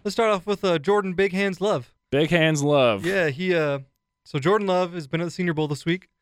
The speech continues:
Speaker 1: He measured in with the biggest hands out of the quarterback group. Um,
Speaker 2: It was ten inches and
Speaker 1: T-, it's ten, ten point, ten inches and
Speaker 2: and
Speaker 1: five eighths or whatever.
Speaker 2: or, yeah, something like that.
Speaker 1: Um,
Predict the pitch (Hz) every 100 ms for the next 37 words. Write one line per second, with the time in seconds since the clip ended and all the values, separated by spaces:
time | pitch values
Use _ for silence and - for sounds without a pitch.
0 | _ _ _ 131 127 127 131 165 143 143
1 | 151 147 147 139 147 135 139 143 - 139
2 | 139 139 139 131 156 143 143 139 143 185
3 | - _ _ 151 123 120 117 113 113 _
4 | _ 120 113 - - 147 143 139 - 135
5 | 123 107 - _ _ _ - 175 170 -
6 | - 180 185 - - 180 175 185 185 -
7 | 185 175 180 170 180 165 - 156 147 123
8 | 117 _ _ _ 120 151 147 160 - 170
9 | 165 131 113 107 120 110 104 101 113 104
10 | 107 113 110 - 131 123 117